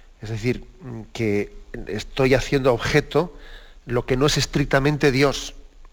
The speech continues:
Estoy amando a lo que no es estrictamente Dios. Estoy haciendo un Dios de lo que no es, o, o en el modo de acercarme a Dios. Estoy haciendo también, de alguna manera, ¿eh? Bueno, es como, es un vicio, la superstición,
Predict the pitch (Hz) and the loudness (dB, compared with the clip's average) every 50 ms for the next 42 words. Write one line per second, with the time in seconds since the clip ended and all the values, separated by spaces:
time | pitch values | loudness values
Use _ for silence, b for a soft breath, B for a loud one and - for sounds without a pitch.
0 | - - - - - - - - - - 143 139 139 131 135 151 160 160 165 190 | -20 -20 -20 -20 -20 -16 -14 -12 -6 0 2 4 4 4 4 4 2 2 2 0
1 | 190 - - 131 123 117 117 113 - - 120 113 117 127 147 175 175 139 - 120 | -2 0 0 -2 0 0 0 -2 -2 -4 -4 -4 -2 0 2 2 2 2 0 -2
2 | 107 - - 135 123 - - 120 117 127 127 117 - 113 98 92 95 92 87 - | -4 -2 -2 -2 0 0 0 0 0 0 -2 -2 -2 -2 -2 -2 -2 -4 -6 -8
3 | - - B B B B B B - 135 135 135 - 147 147 143 143 139 135 127 | -10 -14 B B B B B B 0 2 2 4 4 2 2 2 2 2 2 4
4 | 143 170 175 143 156 139 120 - 127 123 113 139 135 127 151 151 127 104 - - | 4 4 4 4 4 2 2 2 0 0 2 2 4 4 4 4 2 2 -2 -4
5 | - 113 104 92 - - - - - b b b b b b 135 131 123 120 123 | -4 -4 -4 -6 -8 -12 -12 -10 -10 b b b b b b 4 4 4 4 2
6 | 120 120 120 139 175 185 175 123 123 107 98 104 110 104 - - 110 104 - - | 2 2 4 6 6 6 6 4 0 -2 -2 -2 -4 -4 -4 -4 -6 -4 -2 -2
7 | 120 113 113 117 120 117 107 123 131 120 110 - - - B B B B B B | -2 -2 0 0 0 0 2 4 2 2 2 0 -6 -14 B B B B B B
8 | B B - 123 120 123 113 - 127 135 123 - 120 117 120 127 127 117 117 113 | B B -8 -4 -2 -2 -2 -2 -2 -2 -2 0 -2 0 2 2 2 2 0 0
9 | 117 120 123 117 117 120 120 123 131 131 127 - - - - 123 127 - b b | 0 0 0 0 2 2 2 4 2 2 0 -4 -12 -10 -8 -8 -8 -8 b b
10 | b b b b b b b b b b b b b b b b b b - - | b b b b b b b b b b b b b b b b b b -14 -14
11 | - - - - - - - - - 117 - - 131 127 120 - - 120 - 143 | -12 -12 -12 -12 -12 -12 -12 -12 -12 -12 -10 -6 -4 -4 -4 -4 -4 -2 -2 -2
12 | 135 123 151 147 - - 147 156 170 - B B B B B B - 117 - 131 | 0 2 2 2 2 2 2 2 2 0 B B B B B B -6 -6 -4 -2
13 | 110 147 139 - - 147 131 - 139 143 139 147 - | 0 0 0 0 0 -2 0 2 4 4 4 2 0